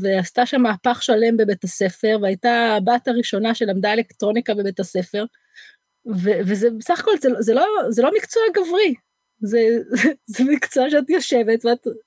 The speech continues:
את עושה, עושה דברים עם הידיים. אין בזה שום דבר, אה, ש-, שדורש איזשהו כוח פיזי מ-, מיוחד. ראינו אתמול את ה-, את הגמר של הנינג'ה.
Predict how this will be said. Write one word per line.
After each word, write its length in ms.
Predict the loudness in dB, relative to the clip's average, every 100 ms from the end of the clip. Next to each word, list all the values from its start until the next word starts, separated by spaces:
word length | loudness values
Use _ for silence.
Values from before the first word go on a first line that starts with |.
| _ -6 -4
את 280 | -6 _
עושה, 260 | -2 0 0 0 0
עושה 200 | 0 0
דברים 280 | 0 0
עם 80 | 0
הידיים. 540 | 0 0 0 0 0 -4 _ _ -20 -20 _ -2
אין 120 | 0
בזה 180 | 0 0
שום 260 | 0 0
דבר, 360 | 0 2 2 2 2
אה, 840 | 0 0 0 0 0 0 0 -2 -6 _ _ _ _ -20
ש-, 280 | -6 -4 -4 -4
שדורש 560 | 0 0 0 0 2
איזשהו 360 | 2 2 -2 -4 -2
כוח 300 | -2 -2 -4
פיזי 360 | 0 0 2
מ-, 300 | 2 2 4
מיוחד. 520 | 4 2 0 0 0 0 -8 _ _ _ -12
ראינו 280 | -4 -2 0
אתמול 320 | -4 -2 0
את 160 | 0 0
ה-, 460 | 0 2 2 0 0
את 100 | -2
הגמר 260 | 2 2
של 180 | 2 0
הנינג'ה. 420 | 0 0 -2 -4